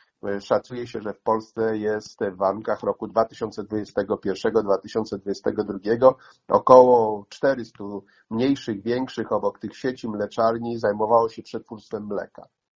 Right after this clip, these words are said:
Jeśli w perspektywie nie dalej pięciu lat zejdziemy do około pięćdziesięciu, to co to oznacza? To oznacza, że w wielu powiatach, to oznacza, że w niektórych częściach województw nie ma mleczarni, która jest w stanie kupować mleka,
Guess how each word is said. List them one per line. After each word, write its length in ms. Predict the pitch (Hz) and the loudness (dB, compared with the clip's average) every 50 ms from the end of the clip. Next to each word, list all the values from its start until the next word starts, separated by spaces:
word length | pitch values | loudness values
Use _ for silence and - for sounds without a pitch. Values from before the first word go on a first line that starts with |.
| _ _ _ | _ _ _
Jeśli 640 | - 113 120 135 135 - - 110 101 95 98 95 - | -2 -2 0 0 -2 -6 -12 -12 -12 -10 -10 -12 -14
w 120 | - _ _ | -18 _ _
perspektywie 760 | - 117 113 - - - 120 113 - - 147 139 127 120 113 | 4 4 4 2 0 -2 -2 -2 0 2 2 4 4 2 2
nie 200 | 113 113 113 - - | 2 0 0 0 -2
dalej 200 | 113 110 107 104 | -2 -2 -2 -2
pięciu 380 | - - 117 110 110 - - 117 | -6 -8 -8 -8 -8 -8 -2 2
lat 340 | 113 110 107 - - - _ - | 2 2 2 0 -2 -10 _ -12
zejdziemy 520 | 127 113 113 110 107 110 123 120 117 113 | -8 -6 -4 -4 -4 -4 -4 -4 -4 -4
do 160 | 107 110 107 | -2 -2 -2
około 300 | 107 - - 113 107 101 | -2 -2 -2 -2 -2 -2
pięćdziesięciu, 920 | - - 113 104 104 107 107 - - 110 98 92 90 - - 151 214 - _ _ _ _ _ _ _ | -4 -6 -8 -8 -8 -10 -12 -10 -8 -8 -8 -8 -8 -6 -6 -6 -6 -6 _ _ _ _ _ _ _
to 100 | - 117 | 0 0
co 180 | 117 - 139 131 | 2 2 2 2
to 140 | - 127 117 | 2 0 -2
oznacza? 440 | 110 104 104 101 95 - - 104 113 | -2 -4 -6 -8 -8 -6 -8 -10 -8
To 140 | - 143 | -6 -6
oznacza, 440 | 135 110 113 123 127 139 - 151 139 | -6 -4 -4 -6 -6 -4 -4 -4 -4
że 140 | 120 120 113 | -4 -4 -6
w 80 | 107 107 | -6 -6
wielu 260 | 120 117 110 110 110 - _ _ _ - | -4 -4 -4 -4 -8 -10 _ _ _ -20
powiatach, 300 | - - - - - - | -18 -18 -16 -18 -16 -8
to 80 | - 120 | -6 -6
oznacza, 420 | 117 107 110 117 127 - - 123 | -6 -4 -4 -4 -4 -2 -4 -4
że 160 | 113 113 113 107 | -4 -4 -6 -8
w 140 | 107 - | -8 -10
niektórych 440 | 110 107 110 - - 135 120 117 110 | -10 -10 -10 -8 -6 -6 -6 -6 -4
częściach 400 | - 120 110 107 - - 104 104 | -2 -2 -2 -2 -2 -4 -6 -6
województw 640 | 98 98 101 104 104 110 120 131 143 151 147 - _ _ _ _ _ _ | -4 -4 -4 -2 0 2 2 2 0 -2 -6 -10 _ _ _ _ _ _
nie 160 | 117 127 139 | 2 2 6
ma 140 | 143 135 123 | 6 6 6
mleczarni, 720 | 113 110 107 101 - - 113 107 117 117 120 127 135 143 - | 6 2 -2 -4 -2 0 2 2 2 0 -4 -8 -10 -10 -12
która 280 | _ - 113 104 107 | _ -6 -4 -4 -4
jest 140 | 113 113 - | -4 -6 -10
w 40 | - | -8
stanie 160 | - 101 110 - _ _ _ | -8 -8 -8 -8 _ _ _
kupować 440 | _ - - 110 107 107 107 104 - - | _ -10 -4 -2 -2 -2 -2 -4 -8 -8
mleka, 440 | 104 101 101 101 - 147 160 180 | -4 -4 -4 -2 -2 -2 -4 -4